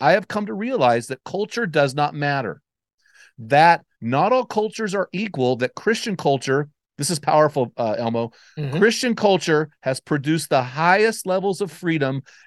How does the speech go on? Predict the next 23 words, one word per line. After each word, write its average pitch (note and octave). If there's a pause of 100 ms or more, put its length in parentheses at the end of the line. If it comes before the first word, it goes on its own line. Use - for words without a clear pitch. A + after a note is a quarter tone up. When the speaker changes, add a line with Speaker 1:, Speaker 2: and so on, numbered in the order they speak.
Speaker 1:
and A3
prosperity G#3+ (260)
and E3
the D#3+
lowest F#3
levels G#3
of F#3+
corruption F3+
and G3
oppression A3
in F#3
the D3+
world, C#3+ (360)
and C#3
Speaker 2:
Mm-hmm. D3
Speaker 1:
that F#3
transforming G3+
culture F#3+
is B2+
laudable F3+
and C#3
worthwhile D#3
goal." A#2